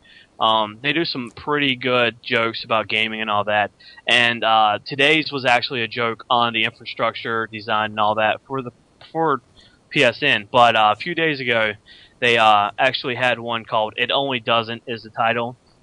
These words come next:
And basically, the consumer is sitting in front of a C D. "Dear PlayStation, how come I can't play any of my games online?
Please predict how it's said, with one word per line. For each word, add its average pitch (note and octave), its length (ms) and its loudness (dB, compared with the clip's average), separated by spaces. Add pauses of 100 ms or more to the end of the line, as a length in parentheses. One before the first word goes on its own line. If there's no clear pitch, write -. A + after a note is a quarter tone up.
(160)
And A2+ 240 2
basically, B2+ 520 -2
the A2 180 -4
consumer A#2+ 460 -8
is G#2+ 100 -8
sitting A#2 220 -4
in G#2+ 60 -8
front A#2 200 -4
of G#2+ 60 -14
a - 20 -20
C B2 100 -8
D. A#2 160 -2
"Dear A#3 200 -2
PlayStation, C3 480 -2 (400)
how A3+ 180 4
come E3+ 200 -2
I D3 100 2
can't D#3 200 -2
play B2 240 -2
any A#2+ 160 -4
of A#2 60 -6
my A2 140 -2
games G#2+ 260 -6
online? G2 320 -8